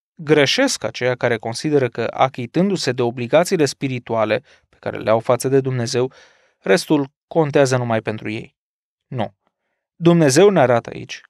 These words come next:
că emoțiile noastre, dragostea, familia, sunt importante și pentru El. Să nu uităm, de asemenea,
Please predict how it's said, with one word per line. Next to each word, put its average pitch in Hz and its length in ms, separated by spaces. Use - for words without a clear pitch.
că - 120
emoțiile 202 560
noastre, 107 400
dragostea, 143 640
familia, 151 640
sunt 143 300
importante 120 540
și - 120
pentru 117 300
El. 110 140
Să - 180
nu 190 140
uităm, 147 560
de 147 140
asemenea, 131 600